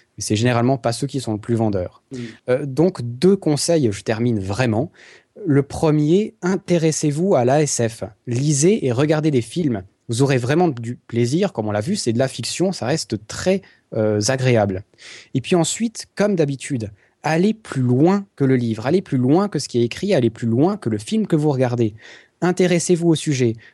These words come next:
Speaker 1: On dispose de l'outil, à mon avis, le plus merveilleux qui a jamais été créé, Internet, qui nous permet d'avoir une connaissance énorme. Utilisez-le,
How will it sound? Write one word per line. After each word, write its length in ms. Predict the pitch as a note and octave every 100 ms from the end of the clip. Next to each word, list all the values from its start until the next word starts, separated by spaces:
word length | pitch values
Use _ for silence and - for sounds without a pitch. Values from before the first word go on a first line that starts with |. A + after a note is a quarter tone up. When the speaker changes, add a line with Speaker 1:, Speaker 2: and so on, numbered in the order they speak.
| -
Speaker 1:
On 60 | C3+
dispose 420 | D#3 - G#3 E3
de 80 | B2+
l'outil, 400 | C3 C#3+ F3+ C#3+
à 60 |
mon 160 | G#2 A2+
avis, 180 | B2 D#3
le 120 | A2+
plus 200 | - A2+
merveilleux 640 | D#3+ G3+ E3 D3+ D3 D3
qui 180 | B2 -
a 80 | G#2
jamais 280 | A#2 F3 D3+
été 180 | B2
créé, 400 | A#2+ - A2+ F3+ - _
Internet, 600 | E3+ E3 C3+ B2 D3+ - - _ _
qui 120 | - C3+
nous 100 | D3+
permet 260 | E3+ G3
d'avoir 240 | E3 C#3 D3+
une 140 | C#3
connaissance 680 | D3+ D3 D3 F3 F3+ - - - _ _ _
énorme. 480 | F3+ D#3+ A2 G2 G2 _ _ _ _ _
Utilisez-le, 840 | G3+ G#3 G3 F3 C#3+ B2+ A2+ D#3